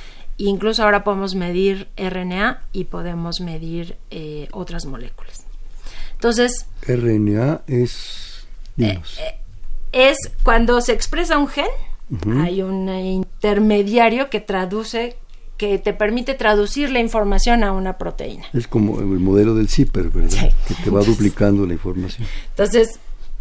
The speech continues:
Speaker 1: podemos medir eso también. Pero bueno, me voy a enfocar en la parte esta de las hormonas y ello.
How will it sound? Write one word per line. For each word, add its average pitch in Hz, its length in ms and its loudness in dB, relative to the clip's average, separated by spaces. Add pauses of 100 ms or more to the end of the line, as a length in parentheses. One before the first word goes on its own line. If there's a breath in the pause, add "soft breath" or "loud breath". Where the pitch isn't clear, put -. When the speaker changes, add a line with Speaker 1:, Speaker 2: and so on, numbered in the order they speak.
(180)
Speaker 1:
podemos 247 480 4
medir 226 340 10
eso 214 200 0
también. 226 400 -2 (800 loud breath)
Pero 220 240 8
bueno, 226 280 4
me 208 380 2
voy 220 240 4
a - 40 4
enfocar 226 360 6
en 214 100 4
la 196 140 8
parte 196 560 0
esta 190 400 -6
de 165 220 -6
las 165 240 -8
hormonas 180 480 -4
y 240 80 0
ello. 240 280 -2